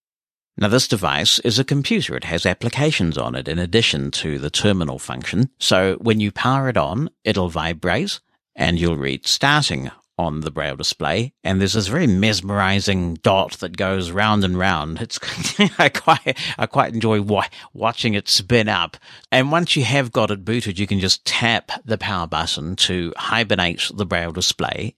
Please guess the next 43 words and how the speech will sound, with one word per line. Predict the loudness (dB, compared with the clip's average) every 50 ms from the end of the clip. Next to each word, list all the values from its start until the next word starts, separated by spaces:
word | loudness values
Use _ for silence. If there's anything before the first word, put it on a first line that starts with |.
| _ _ _ -2
And | 0 0 0 0
the | 0
moment | 0 0 2 2 2 2 4 2 2 0 -2 -6 -8 -6
you | -6 -4
tap | -4 -2 -2 -2 -2 0
that | 0 0 0 -2 -2
power | -2 -2 0 0
button | 2 0 0 0 -2 -4 -6
to | -4 -4
wake | -4 -4 -4 -6 -6 -4
it | 0
up, | 0 0 0 0 0
as | 0 0 -2 -2
is | -4 -2 0
typical | 2 2 2 0 0 -2 -6
of | -6 -6 -4
Braille | -4 -4 -4 -4
displays | -4 -6 -4 -2 -4 -4 -4 -6 -6
these | -6 -6 -6 -4 0
days, | 0 2 2 2 0 -2 -6 -12 -20 _ _ -4
it | -4 -2 0
wakes | 0 -2 -2 -2 -2
right | 0 0 0 0
up | 0 -2 -2 -4 -8 _ -10
immediately | -4 0 0 2 2 0 -2 0 0 0 0 0 -2 -6 -16 _ _ _
and | 0 2 2
you're | 2 0
back | 0 0 2 2 2 0 -2 -6 -12 -12
where | -10 -4 -2 -2 0
you | -2 -2 -4
left | -4 -4 -6 -6 -4 -2 0
off. | 0 2 0 0 -2 -6 -6 -8 -12 _ _ _ _ _ _
So | -4 0
that's | 2 4 4 2 0
the | -2 -4
power | -6 -4 0 0 0 0
button | 2 0 0 0 -2 -2 -4 -2
there | 0 2 2 2 2
on | 2 0 -2
the | -2 -2
left-hand | -2 -2 -2 -4 -6 -6 -4 -4 -2
side. | 0 0 0 0 -2 -4 -6 -6
And | -4 -2 0 0 0 0